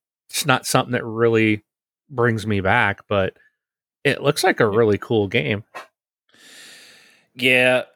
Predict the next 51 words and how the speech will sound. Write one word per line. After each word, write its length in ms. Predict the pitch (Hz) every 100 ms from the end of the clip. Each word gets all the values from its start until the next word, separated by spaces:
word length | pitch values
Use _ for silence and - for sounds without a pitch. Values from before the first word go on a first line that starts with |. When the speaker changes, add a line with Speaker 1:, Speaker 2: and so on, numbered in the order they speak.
| _
Speaker 2:
So, 260 | - 185 151
so, 160 | - 156
like, 200 | 143 156
I 120 | 190
didn't 200 | 208 127
play 180 | 156 135
the 100 | 107
first 460 | - 117 123 - -
Psychonauts. 880 | - 170 170 185 180 185 180 - - -
Um, 540 | 113 113 107 98 95 98 -
and 100 | 156
of 60 |
course 240 | 160 226 -
the 120 | 139
second 340 | - 170 139
one 120 | 117 107
does 260 | 110 104
give 240 | - 104 95
you 60 |
a 40 | 87
good 260 | 98 98
recap 580 | 87 101 101 - 95 92
of 80 | 90
what 120 | 90
the 60 | -
first, 340 | - 95 - -
you 100 | 107 95
know, 240 | 82 82 - _ _ _
of 200 | 113 101
the 120 | 98
story 580 | - - 104 95 95 95
and 120 | 90
catches 460 | - 117 98 95 -
you 180 | 85 -
up. 380 | 78 - - - _ - - - _
Um, 340 | - 92 90 90 -
all 220 | 139 135
I 100 | 131
can 120 | 117
say 180 | 135 117
is, 100 | 107
like, 220 | 107 - -
I 160 | 139
like 260 | 135 127 -
Double 240 | 120 120
Fine. 520 | 117 120 117 123 123 - _ _ _ -
I 40 |
mean, 220 | 104 98
I 100 | 98 107
don't, 220 | 110 -
I 220 | 101 101